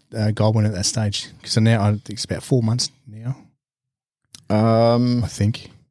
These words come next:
Speaker 2: I think it was, no, it was total of nine months.
Speaker 1: Nine months.
Speaker 2: Nine
Speaker 1: So
Speaker 2: months.
Speaker 1: they've gone
Speaker 2: So,
Speaker 1: from twenty
Speaker 2: so
Speaker 1: years,
Speaker 2: I
Speaker 1: they've gone
Speaker 2: say,
Speaker 1: from nine
Speaker 2: I
Speaker 1: months to
Speaker 2: sorry,
Speaker 1: four months.
Speaker 2: yeah, I'm recalling this now. So what
Speaker 1: Yeah,
Speaker 2: it
Speaker 1: yeah,
Speaker 2: u-,
Speaker 1: yeah.
Speaker 2: it used, it was twelve months. So you used to do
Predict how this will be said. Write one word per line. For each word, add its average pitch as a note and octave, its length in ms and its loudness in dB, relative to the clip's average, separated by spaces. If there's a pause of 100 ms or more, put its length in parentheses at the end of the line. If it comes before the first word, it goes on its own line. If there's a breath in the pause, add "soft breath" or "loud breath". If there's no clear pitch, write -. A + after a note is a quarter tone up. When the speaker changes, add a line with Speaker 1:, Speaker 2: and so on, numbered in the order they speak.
(160)
Speaker 2:
I A#2 60 -12
think A3+ 160 -4
it G#3+ 80 -2
was, - 240 -6
no, B2+ 140 -2
it A2+ 40 -2
was A2 140 -4
total D3+ 400 -2
of G2+ 120 -6
nine G2+ 380 -4
months. - 420 -10
Speaker 1:
Nine D3+ 340 4
months. D3+ 440 0 (140)
Speaker 2:
Nine G#2 60 -20
Speaker 1:
So G#2 80 -8
Speaker 2:
months. G2 180 -4
Speaker 1:
they've C#3 220 4
gone E3+ 180 2
Speaker 2:
So, A#2+ 80 2
Speaker 1:
from B2+ 460 -2
twenty D#3 220 2
Speaker 2:
so B2+ 40 4
Speaker 1:
years, C3+ 180 4
Speaker 2:
I - 20 0
Speaker 1:
they've B2 80 2
gone B2 100 4
Speaker 2:
say, C#3+ 80 0
Speaker 1:
from A2+ 100 2
nine A#2+ 100 4
Speaker 2:
I B2 60 2
Speaker 1:
months B2 180 4
to B2 40 0
Speaker 2:
sorry, A#2 120 0
Speaker 1:
four A#2 100 2
months. G#2 200 2
Speaker 2:
yeah, A2+ 180 -2 (140)
I'm G#2 220 -8 (340)
recalling A2+ 560 -4
this - 180 -8
now. F#2+ 180 -8
So A2 180 -4
what A#2+ 160 2
Speaker 1:
Yeah, C3 60 4
Speaker 2:
it B2+ 60 4
Speaker 1:
yeah, A#2 100 4
Speaker 2:
u-, C3+ 120 0
Speaker 1:
yeah. A2 120 2 (100)
Speaker 2:
it G#2+ 60 -4
used, C3 420 -4
it G2+ 100 -6
was C3+ 440 -2
twelve A#2 360 -2
months. D#3 240 -2
So - 80 -4
you G2+ 80 0
used - 140 -6
to G#2+ 80 -8
do G2+ 380 0